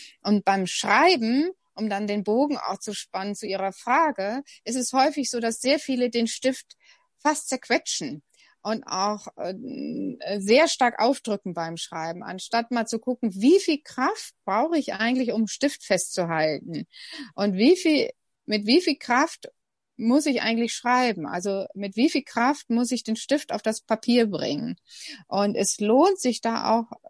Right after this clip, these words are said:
einen guten Stift zu holen. Also nicht irgendwie einen Kugelschreiber, der nicht ordentlich schreibt, den man ordentlich in das Papier drücken muss, sondern einer, der quasi von alleine läuft. Also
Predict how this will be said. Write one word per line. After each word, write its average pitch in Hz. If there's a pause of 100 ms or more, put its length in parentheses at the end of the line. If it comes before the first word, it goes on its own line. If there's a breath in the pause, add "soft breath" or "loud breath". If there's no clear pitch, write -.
(100)
einen 208
guten 247
Stift -
zu 160
holen. -
Also 190
nicht 214
irgendwie 214
einen 208
Kugelschreiber, 220
der 208
nicht 208
ordentlich 196
schreibt, 240
den 226
man 202
ordentlich 226
in 214
das 202
Papier 247
drücken 262
muss, 349 (320 loud breath)
sondern 233
einer, 233
der 220 (300)
quasi 220
von 226
alleine 214
läuft. 170
Also 185